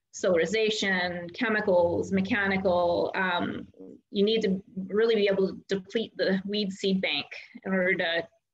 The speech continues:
kind of eliminate the competition so that seeds can establish. Um, you also need bare soil, and the seeds should ideally be buried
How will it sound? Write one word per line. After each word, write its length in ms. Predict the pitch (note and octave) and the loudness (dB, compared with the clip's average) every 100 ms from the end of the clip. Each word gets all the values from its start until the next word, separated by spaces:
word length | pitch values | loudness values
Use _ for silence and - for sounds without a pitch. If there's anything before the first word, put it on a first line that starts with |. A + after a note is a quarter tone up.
| _ F#3+ | _ -6
kind 140 | F3+ | -4
of 80 | - | 0
eliminate 380 | G3+ G3 G3+ G3 | 2 4 4 0
the 80 | G3 | -2
competition 920 | - F3+ F3 - - - - F#3+ - _ _ | -2 -2 -2 -4 -4 -4 -4 -6 -8 _ _
so 320 | - F#3 - - - | -2 -2 -4 -14 -6
that 200 | F#3 - - | -6 -6 -10
seeds 320 | - G3 F#3 | -4 -2 -2
can 100 | F#3 | -6
establish. 720 | F3 - F3+ E3+ F3+ F#3 - - _ - | -6 -4 -2 0 0 -2 -6 -10 _ -4
Um, 340 | F3+ F3+ F#3+ - - - _ | -2 -2 -4 -8 -20 -20 _
you 60 | G3+ | -2
also 180 | G3 G#3 | 0 0
need 280 | G3 F3+ | 0 0
bare 180 | F#3+ F#3 | 0 0
soil, 580 | F#3 - D#3+ E3+ A3 C4+ B3+ | 0 -2 0 2 2 0 -2
and 260 | G3 F#3 F#3 | -2 -2 -2
the 80 | F#3+ | -4
seeds 420 | - G3+ F#3+ - | 0 0 0 -2
should 160 | - F#3+ | -4 -2
ideally 440 | F#3 F#3 G3+ G3 | -2 0 2 2
be 120 | F3 | 0
buried 540 | F3 F3+ F#3 F3+ F3 | -2 0 2 0 -4